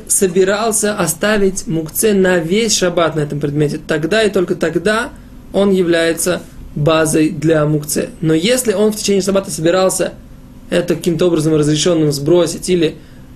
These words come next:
предполагал, что это кто-то заберёт, например, не еврей, или предполагал, что это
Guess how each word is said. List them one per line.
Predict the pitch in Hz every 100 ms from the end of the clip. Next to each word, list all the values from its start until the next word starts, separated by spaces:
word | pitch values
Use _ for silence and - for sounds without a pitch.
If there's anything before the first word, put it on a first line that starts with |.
| - -
предполагал, | 160 151 165 165 185 175
что | 165
это | 156
кто-то | 151 180 160
заберёт, | 147 156 175 160
например, | 139 147 156
не | 156 160
еврей, | 160 156 147 - - - -
или | - 196 185 - - -
предполагал, | 156 151 160 160 180 170
что | 160
это | 151 151 156